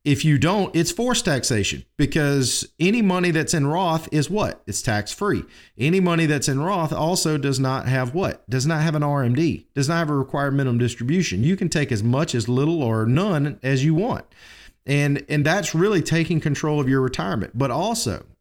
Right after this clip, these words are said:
Tony, here's, here's another, here's another tip that I, I think most people need to think about. You know, a lot of, a lot of retirees, uh, many times want to do things for children, wanna do things for grandchildren. Well,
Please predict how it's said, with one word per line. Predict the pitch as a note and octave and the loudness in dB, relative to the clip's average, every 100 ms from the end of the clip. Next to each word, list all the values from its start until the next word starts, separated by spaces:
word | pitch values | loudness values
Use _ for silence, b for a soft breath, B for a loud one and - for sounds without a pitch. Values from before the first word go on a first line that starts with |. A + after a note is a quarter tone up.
| _ | _
Tony, | B2 D3 E3+ | -6 -2 0
here's, | C#3+ D#3+ D#3 - | 2 2 -2 -4
here's | B2 E3 F3 | 0 0 0
another, | F3 G#3+ F#3+ - - | -2 -2 -4 -6 -2
here's | C#3+ D#3 | -2 0
another | F3 G#3 | -2 -2
tip | D#3 - G#2+ - | -4 -2 -4 -4
that | G2+ | -4
I, | G2 F2 G2+ | -2 -2 -4
I | |
think | A#2 G2+ G#2 | -4 -6 -4
most | G#2+ A2+ G2+ | -2 -2 -2
people | A2+ G#2 | -4 -2
need | G#2 G2+ | 0 0
to | F#2 | -2
think | A2 F#2+ | -4 -4
about. | F2+ D2+ - B B B B _ _ - | -6 -8 -12 B B B B _ _ -4
You | D3 | 0
know, | D3 B2+ G2 - | 0 -2 -6 -12
a | F#2 C3+ | -8 -2
lot | C3 C#3 E3 | 0 0 0
of, | F#3+ D3+ C3+ A#2 - | 2 2 2 0 -2
a | F#2+ | -2
lot | C3 C#3+ E3+ | 0 0 0
of | |
retirees, | D3 C#3+ D#3 D3+ C3+ C#3 E3 C#3 A2+ A2 - - | 0 0 0 2 2 4 4 4 4 2 0 -2
uh, | G#2+ A2 G2+ - | -2 -2 -2 0
many | A#2 A#2 C3+ D#3+ E3 | 2 4 4 2 2
times | B2 A2+ A#2+ B2+ | 2 2 2 0
want | A2+ A2 B2 B2 - | -2 0 0 0 -2
to | - A#2+ A#2+ A2+ | 2 4 6 4
do | G#2 B2 | 4 4
things | B2+ A#2+ B2 B2 | 4 2 2 0
for | - A#2+ A#2 A#2+ A#2+ A#2+ | 0 2 4 4 2 2
children, | - G#3+ B2+ F2+ G#2+ | 2 2 2 2 4
wanna | A2+ | 4
do | G#2 B2+ | 4 4
things | C3+ B2+ C3 | 4 2 0
for | - | 0
grandchildren. | C#3+ D#3 F#3 - F#2+ C#2+ - - _ _ _ _ _ - | 2 2 4 4 2 0 -4 -12 _ _ _ _ _ -4
Well, | G2+ G#2+ D3 D#3+ | 2 4 4 0